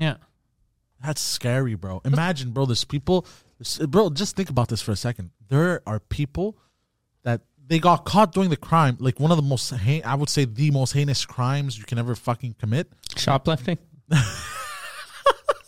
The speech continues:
Speaker 2: I hate
Speaker 1: Watching this podcast with subtitles?
Speaker 2: Yeah. <laughs>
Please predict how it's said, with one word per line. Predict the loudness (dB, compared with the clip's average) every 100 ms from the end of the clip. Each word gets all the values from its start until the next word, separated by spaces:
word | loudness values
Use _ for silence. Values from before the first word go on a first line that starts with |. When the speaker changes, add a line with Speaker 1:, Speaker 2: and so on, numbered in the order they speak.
| -12 _ -16 _ -6
Speaker 2:
I | -6 -4
hate | 0
Speaker 1:
Watching | 2 4 2
this | 2 0
podcast | 0 0 0 -2
with | -2
subtitles? | -6 -6 -6 -8 -8
Speaker 2:
Yeah. | -4 -4 -2 -2 0 0
<laughs> | 2 4 4 4